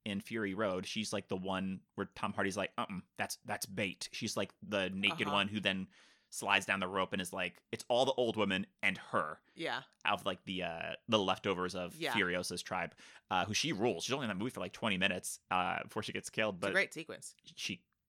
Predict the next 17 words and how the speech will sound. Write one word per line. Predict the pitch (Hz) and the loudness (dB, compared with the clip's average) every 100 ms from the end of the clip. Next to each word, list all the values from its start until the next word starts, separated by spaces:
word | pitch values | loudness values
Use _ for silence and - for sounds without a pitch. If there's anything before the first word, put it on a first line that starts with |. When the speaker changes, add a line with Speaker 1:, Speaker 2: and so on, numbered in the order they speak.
| - | -10
Speaker 1:
it's | - | -4
so | - | -2
good, | 92 87 - | -2 -4 -4
so | 101 | -2
good. | 92 - | -2 -2
'Cause | 135 104 | -2 -2
George | 113 110 98 | 0 0 2
Miller, | 123 92 90 _ _ | -2 -2 -4 _ _
who | - | -6
directed, | 98 95 92 - - | -6 -6 -8 -8 -6
uh, | - 92 90 | -2 0 2
Mad | 98 | 2
Max, | 98 95 - - _ - | 0 -2 -6 -14 _ 0
all | 98 | 0
the | |
Mad | 87 87 | 2 0
Maxes, | 90 - 135 | 0 0 -4